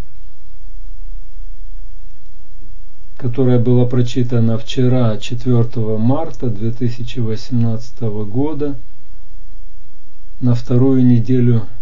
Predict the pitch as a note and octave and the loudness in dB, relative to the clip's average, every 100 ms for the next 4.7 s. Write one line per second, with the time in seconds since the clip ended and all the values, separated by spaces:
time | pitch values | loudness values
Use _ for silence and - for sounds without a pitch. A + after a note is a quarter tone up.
0 | - - - B2+ A#2 A2+ A2+ A#2 A2 G#2+ | -2 -2 -2 0 0 2 0 0 0 0
1 | - A2+ - A#2+ G2+ F2 - - - - | 0 -2 0 -2 -2 -2 -2 -2 -2 -2
2 | - - - - - - - - - - | -2 -2 -2 0 -2 0 -2 -2 0 0
3 | - - - B2+ A#2 C3+ B2+ A#2+ A2+ A2+ | 0 -2 0 0 4 4 4 4 2 0
4 | - C#3 D3+ C#3+ B2 A#2 A2 | 0 0 0 0 2 2 0